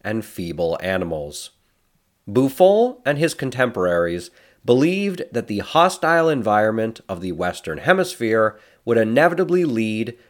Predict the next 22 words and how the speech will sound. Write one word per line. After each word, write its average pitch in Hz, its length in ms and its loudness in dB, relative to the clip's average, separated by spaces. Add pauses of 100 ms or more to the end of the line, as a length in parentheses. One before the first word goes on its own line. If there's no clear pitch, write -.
(100)
to 120 140 -2
the 107 180 -4
degeneration 117 1000 2
of - 280 -10
plants, 147 540 0 (300)
animals, 120 640 2 (220)
and - 200 -6
humans 123 640 0 (200)
who 135 160 -4
traveled 156 500 2
there 92 420 0 (160)
from 135 360 4
the 143 320 -4
Eastern 151 380 -2
Hemisphere. 78 800 -10 (500)
Consequently, 170 1040 2 (120)
he 202 180 -6
believed 123 680 0 (220)
that 101 160 2
no 123 340 4
proper 139 460 2
civilization 110 960 0